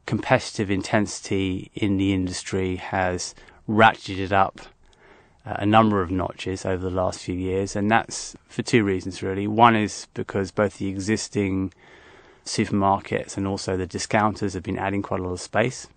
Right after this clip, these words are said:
at a time when the consumer environment has been quite difficult. And those two factors have combined to create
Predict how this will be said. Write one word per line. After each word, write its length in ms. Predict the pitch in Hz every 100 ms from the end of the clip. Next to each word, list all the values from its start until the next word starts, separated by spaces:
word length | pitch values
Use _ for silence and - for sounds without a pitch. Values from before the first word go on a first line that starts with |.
| _ _ - - - - - _ -
at 80 |
a 80 | 104
time 580 | - 135 120 117 107 113
when 420 | 110 104 104 104
the 240 | 95 104 98
consumer 520 | - - - 107 104
environment 520 | 95 101 95 92 92
has 100 | 95
been 200 | 95 92
quite 280 | - 98 95
difficult. 440 | - - - 101 - _ _ - - - - _ _ -
And 640 | 113 110 107 107 104 - _ -
those 320 | 120 127 120
two 200 | - 117
factors 460 | 110 113 85 110 -
have 180 | 104 -
combined 680 | 113 104 113 98 92 95 98 -
to 160 | -
create 760 | - - - 113 110 104 101